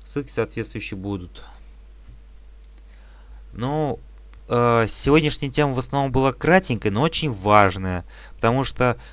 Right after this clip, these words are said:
вот сам, вроде бы самые простые термины мы все прекрасно знаем, но почему-то все путаемся. Вот, э, поэтому я хотел вот, э, освежить, так сказать, э, воспоминания, кто когда-то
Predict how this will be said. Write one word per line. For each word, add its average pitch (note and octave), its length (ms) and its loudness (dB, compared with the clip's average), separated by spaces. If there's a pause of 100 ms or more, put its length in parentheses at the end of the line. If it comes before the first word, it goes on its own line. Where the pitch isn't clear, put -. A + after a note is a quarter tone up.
вот B2 220 -2
сам, D3 220 4
вроде C3+ 300 2
бы C3 300 -2
самые D3 300 -2
простые C#3 360 0
термины C#3+ 480 0
мы A#2+ 100 -2
все C3 160 -2
прекрасно C#3+ 480 -2
знаем, D#3 320 0
но A2+ 80 -4
почему-то C3 480 -6
все - 200 -4
путаемся. F#2+ 800 -6 (480)
Вот, G#2+ 320 2
э, G#2 340 0
поэтому C3+ 340 -2
я A#2+ 160 0
хотел A#2+ 440 -2
вот, G#2+ 220 0 (260)
э, G#2+ 380 2 (440)
освежить, B2 920 0 (320)
так G2+ 100 -2
сказать, - 400 -4
э, G2+ 520 0
воспоминания, B2+ 600 -4
кто - 260 0
когда-то G#2 600 -2